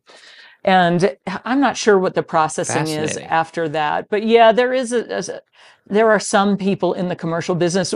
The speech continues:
Speaker 1: Here's an interesting fa-, here's a fun fact for you. Although it's not big business in the U S, um, the pine nuts, she told me this actually, the pine nuts used to be traded on the Chicago Stock Exchange.
Speaker 2: Interesting.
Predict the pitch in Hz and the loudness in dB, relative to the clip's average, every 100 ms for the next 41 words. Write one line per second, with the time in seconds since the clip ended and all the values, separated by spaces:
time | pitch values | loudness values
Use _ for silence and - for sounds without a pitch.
0 | 214 208 240 233 202 175 170 - 175 - | -4 2 2 2 -2 -4 -6 -6 -6 -4
1 | 165 202 208 180 170 156 147 151 143 - | 0 2 2 0 0 -2 -2 -2 -2 -6
2 | - 160 143 151 151 151 - - - _ | -6 -2 -2 -2 -4 -6 -14 -20 -20 _
3 | _ - 214 202 165 196 254 262 214 220 | _ -2 2 2 2 4 4 4 2 2
4 | 208 196 190 190 147 180 165 190 190 - | 0 -2 -2 -2 -2 -4 -4 -6 -8 -8
5 | 185 175 170 180 180 202 165 175 202 - | -8 -6 0 2 2 2 2 0 -2 -12
6 | - - - - - 196 190 190 - _ | -18 -20 -20 -20 2 4 4 2 -4 _
7 | - 175 165 160 - 220 240 262 175 - | -14 -6 -4 -4 -4 0 2 4 2 0
8 | - 247 233 226 185 156 - 160 185 160 | -4 0 2 2 2 -2 -4 -4 -2 -4
9 | - 208 233 254 156 - - - - 147 | -4 -2 2 2 2 -2 -10 -16 -12 -6
10 | 170 330 - 330 170 - 214 311 208 156 | 2 2 2 -2 -2 -4 -2 0 0 2
11 | 160 156 151 - - 180 160 147 - 190 | 0 -2 -6 -6 0 2 2 -2 0 0
12 | 285 - - - - - - - - - | 0 -6 -10 -10 -10 -10 -12 -10 -10 -8
13 | 110 123 170 - 185 - 95 - - | -2 0 0 0 -2 -2 -10 -12 -20